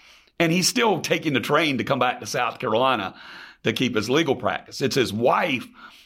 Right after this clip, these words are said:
that Phil does not like the way uh, the other women in Lexington,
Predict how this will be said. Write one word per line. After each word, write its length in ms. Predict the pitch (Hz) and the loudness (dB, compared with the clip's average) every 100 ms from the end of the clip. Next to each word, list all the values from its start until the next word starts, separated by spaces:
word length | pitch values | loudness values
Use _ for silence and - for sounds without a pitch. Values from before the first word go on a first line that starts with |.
| _ | _
that 240 | 127 123 123 | 0 0 0
Phil 280 | 143 135 | 2 2
does 280 | 123 113 110 | 2 0 0
not 260 | 127 160 131 | 0 0 2
like 300 | 139 127 - | 0 0 -2
the 80 | 113 | -2
way 640 | 113 120 120 117 113 110 - - _ _ - | 2 2 2 0 -2 -6 -16 -20 _ _ 0
uh, 140 | 110 | 0
the 180 | 107 131 | 2 0
other 300 | 139 143 143 | 2 2 2
women 680 | 123 131 139 131 113 107 104 | 2 2 2 2 2 2 2
in 120 | 113 | 0
Lexington, 760 | 107 113 - 113 107 107 104 | 2 0 -2 -4 0 0 -2